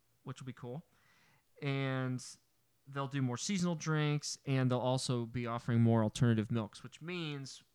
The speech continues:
probably Oatly beca-, or, or some, or whatever other oat milk brands are out there, because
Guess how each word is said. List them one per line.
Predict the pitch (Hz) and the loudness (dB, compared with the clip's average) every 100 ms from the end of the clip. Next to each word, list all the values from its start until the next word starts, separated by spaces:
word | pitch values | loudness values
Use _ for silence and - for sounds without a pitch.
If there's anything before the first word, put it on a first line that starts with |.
| _ | _
probably | - - 143 135 120 117 | -10 -2 -2 0 -2 0
Oatly | 127 120 117 | 0 0 -2
beca-, | 107 113 - - | -4 -4 -4 -4
or, | - 113 - | -2 -2 -2
or | 120 | -2
some, | - 123 117 - | 2 4 4 2
or | 120 117 | 0 0
whatever | 110 113 117 113 113 - | -2 0 0 2 0 0
other | 117 110 - | 0 0 2
oat | 120 - | 0 2
milk | 120 120 - | 2 2 0
brands | - 110 113 110 - | -2 0 0 -2 -2
are | 110 | 0
out | 107 107 | 0 0
there, | 107 | -2
because | 104 110 117 110 | -2 -2 -2 -4